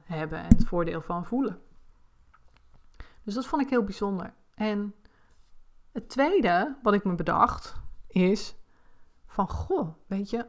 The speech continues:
als dat nou zoiets was wat je heel veel rust en bezinning gaf, dan is dat natuurlijk wel heel belangrijk om dat gewoon misschien nog eens een keer te gaan doen."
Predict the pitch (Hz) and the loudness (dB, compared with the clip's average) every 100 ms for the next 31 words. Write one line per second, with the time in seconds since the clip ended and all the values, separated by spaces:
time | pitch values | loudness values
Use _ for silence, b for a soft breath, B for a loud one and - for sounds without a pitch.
0 | - 233 302 294 269 208 202 190 175 190 | 0 4 4 0 -2 0 0 0 -4 -4
1 | - 170 175 165 175 - 185 190 208 202 | -6 -2 0 0 -8 -6 -2 0 0 0
2 | 180 185 - 170 156 165 202 190 147 170 | -2 -2 -4 -6 -6 -4 -4 -6 -8 -8
3 | 165 180 - b b b - 226 247 - | -8 -10 -14 b b b -6 -2 -2 -4
4 | 208 202 220 202 202 208 185 175 175 185 | -8 -6 -6 -4 -2 -2 -2 -4 -4 -6
5 | - 208 190 160 175 - _ _ - 170 | -8 -6 -6 -6 -10 -12 _ _ -14 -10
6 | 175 185 - 175 190 - _ _ _ - | -8 -10 -6 -6 -6 -10 _ _ _ -2
7 | 220 277 311 269 202 165 160 170 175 156 | 6 8 8 6 2 0 -2 -2 -4 -4
8 | - 180 | -6 -8